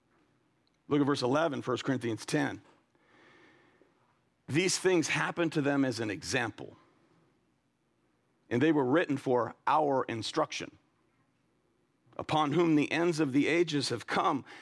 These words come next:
Therefore, uh, let him who thinks he stands take heed that he does not fall.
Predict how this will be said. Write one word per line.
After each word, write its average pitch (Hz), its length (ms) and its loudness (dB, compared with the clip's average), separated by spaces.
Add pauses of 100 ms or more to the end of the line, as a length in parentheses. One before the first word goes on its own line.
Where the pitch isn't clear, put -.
(200)
Therefore, 170 1080 2 (380)
uh, - 160 -2
let 151 340 2
him 170 380 0
who 143 180 4
thinks - 520 0
he 151 180 4
stands 92 960 -2 (580)
take 147 300 0
heed 151 600 2 (1120)
that 107 140 0
he 113 100 2
does 95 220 -2
not 98 200 -6
fall. - 360 -8